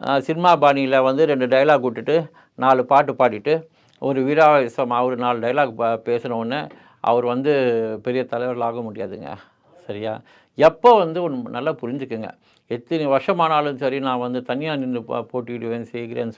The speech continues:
சொல்றீங்களே, இதை வந்து யாரை வந்து ஏமாத்துறது எனக்கு புரியல எனக்கு. சீமான் அவர்களுக்கு, மரியாதைக்குரிய அண்ணாமலை அவர்களுக்கு பேச எந்த ஒரு தகுதியும் இல்லவே இல்லை.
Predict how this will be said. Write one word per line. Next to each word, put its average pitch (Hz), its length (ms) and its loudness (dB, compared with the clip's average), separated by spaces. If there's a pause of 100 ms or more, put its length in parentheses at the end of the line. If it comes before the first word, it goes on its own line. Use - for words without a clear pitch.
சொல்றீங்களே, 110 600 -10 (400)
இதை 127 200 -4
வந்து 165 260 -4
யாரை 147 340 2
வந்து 131 260 -4
ஏமாத்துறது 120 360 -10
எனக்கு 110 220 -8
புரியல 120 320 -8
எனக்கு. - 420 -12 (340)
சீமான் 180 640 0
அவர்களுக்கு, 117 960 -2 (400)
மரியாதைக்குரிய 135 640 -2
அண்ணாமலை 139 400 -4
அவர்களுக்கு 117 340 -6
பேச 113 340 -6
எந்த 113 340 -10
ஒரு 113 80 -8
தகுதியும் 117 400 -8
இல்லவே 113 320 -8
இல்லை. 110 240 -8